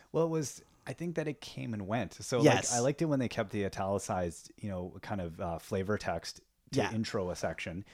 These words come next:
Speaker 1: It'd be like, "Hey, partner, blah, blah,
Speaker 2: Yeah.
Speaker 1: blah, blah, blah." And then they would try to, they would talk mechanical, blah, blah, blah, blah, blah, blah, blah, blah,
Speaker 2: Yep.
Speaker 1: and then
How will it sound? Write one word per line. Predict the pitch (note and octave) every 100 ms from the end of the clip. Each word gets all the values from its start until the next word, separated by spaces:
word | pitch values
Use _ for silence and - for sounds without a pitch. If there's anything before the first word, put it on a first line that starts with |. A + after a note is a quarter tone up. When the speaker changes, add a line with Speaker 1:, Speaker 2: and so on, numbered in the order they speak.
| -
Speaker 1:
It'd | F#2+
be | F#2
like, | E2+ E2
"Hey, | - D#3+
partner, | - C3 D#3+ D#3
blah, | A2 D3 D#3
blah, |
Speaker 2:
Yeah. | C#3 C3 D3
Speaker 1:
blah, | A#2+
blah, |
blah." | G2+ G2+ F#2+ E2+ - -
And | - C3
then | D#3+
they | D#3+ D3+
would | D3+
try | - C3+ C#3
to, | C#3+ D3 C#3 C3 A#2
they | B2
would | A#2
talk | - C#3 -
mechanical, | A#2 A#2 A2+ G#2 F2+ G#2
blah, | F2 E2+
blah, |
blah, | F2
blah, | G2+ C#3
blah, | F#2
blah, | E2+ E2+
blah, | F2+
blah, | F#2 B2+
Speaker 2:
Yep. | B2+
Speaker 1:
and | B2+ D3+
then | D#3